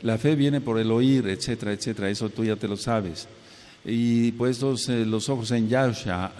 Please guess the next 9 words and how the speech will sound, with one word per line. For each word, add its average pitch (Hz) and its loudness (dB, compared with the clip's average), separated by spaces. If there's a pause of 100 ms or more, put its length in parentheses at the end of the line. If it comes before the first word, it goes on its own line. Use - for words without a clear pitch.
Yahshua, 117 -2
perdón, 104 -2
autor 101 -2
y 123 -2
consumador 110 -2
de 104 2
la, 175 4 (1160)
de 113 6
la, 196 8